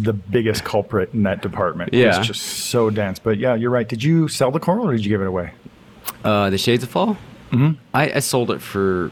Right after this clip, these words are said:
Speaker 2: I think, the price of, you know, a couple of frags of it. But I mean, I mean, it was,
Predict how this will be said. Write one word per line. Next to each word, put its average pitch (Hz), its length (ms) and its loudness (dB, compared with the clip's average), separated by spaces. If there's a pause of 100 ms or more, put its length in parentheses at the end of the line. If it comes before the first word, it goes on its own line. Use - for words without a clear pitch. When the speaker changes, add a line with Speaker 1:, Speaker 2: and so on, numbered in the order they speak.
(100)
Speaker 2:
I 104 60 -4
think, 127 260 0
the 101 80 0
price 98 840 -2
of, - 500 -2 (540)
you 95 120 -2
know, 85 280 -2
a - 120 -6
couple 90 360 -4
of 78 80 -6
frags 78 400 -4
of 78 160 -4
it. 73 180 -6
But 98 120 0
I 90 40 0
mean, 90 200 -2
I 87 40 -4
mean, 90 280 -4
it - 40 -4
was, 87 380 -6